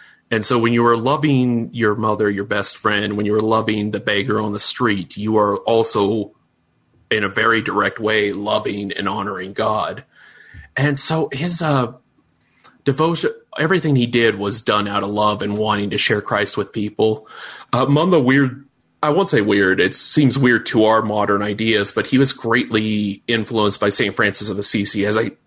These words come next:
think almost eight out of ten Catholics are. All of us know who he is and know his story, but for Blessed Carlo, when he hears the story of Saint Francis, it's not just so much of a almost fairy tale like person, but it's,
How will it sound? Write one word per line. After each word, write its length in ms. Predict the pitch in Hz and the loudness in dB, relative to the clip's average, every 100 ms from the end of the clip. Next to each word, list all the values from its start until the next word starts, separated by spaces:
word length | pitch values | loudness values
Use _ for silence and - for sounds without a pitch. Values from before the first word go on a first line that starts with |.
| - | -20
think 260 | - 123 92 - | -4 -4 -4 -2
almost 400 | 113 104 104 - - | 0 0 0 -4 -6
eight 160 | 120 107 | -4 -2
out 160 | 104 | -2
of 60 | 117 | -2
ten 220 | - 110 | -4 -4
Catholics 500 | 95 110 98 95 - | -2 -4 -4 -6 -6
are. 200 | 98 101 | -2 0
All 180 | 101 113 | 4 4
of 80 | 107 | 2
us 180 | 98 - | 0 0
know 160 | 98 101 | -2 -2
who 220 | 110 107 | -4 -4
he 140 | 101 | -2
is 260 | 104 104 107 | 0 0 0
and 100 | 104 | -2
know 200 | 107 107 | 0 0
his 140 | 123 - | 0 0
story, 460 | - 107 107 104 | 2 2 2 0
but 300 | 101 101 101 - - - _ _ _ _ _ _ _ _ _ | -2 -4 -6 -12 -20 -20 _ _ _ _ _ _ _ _ _
for 460 | - 135 113 110 - _ _ | -2 0 2 0 -6 _ _
Blessed 260 | 147 147 151 | -4 -2 0
Carlo, 420 | 143 147 120 104 | 2 2 4 4
when 140 | 104 107 | 4 2
he 100 | 113 | 2
hears 320 | 131 123 110 | 2 2 0
the 60 | |
story 280 | 110 135 107 | -2 2 2
of 80 | 101 | 0
Saint 240 | - 104 | -2 -2
Francis, 680 | - 123 117 - 104 - - - - - | 0 0 2 2 0 0 -4 -12 -20 -6
it's 200 | - 117 | -4 -2
not 180 | 135 117 | -2 -2
just 220 | - 117 | -2 -2
so 120 | - 107 | 0 0
much 340 | 104 107 - | 0 0 -2
of 180 | 110 104 | -2 -2
a 220 | 98 98 | -2 -2
almost 440 | - 113 107 113 - | 0 0 2 0 2
fairy 300 | 110 107 104 | 2 2 -2
tale 320 | - 110 104 | -2 0 2
like 280 | 104 104 - | 0 -4 -2
person, 540 | 123 117 - 110 104 | 0 2 2 2 2
but 200 | 113 104 | 0 0
it's, 320 | 104 - - | 0 -2 -8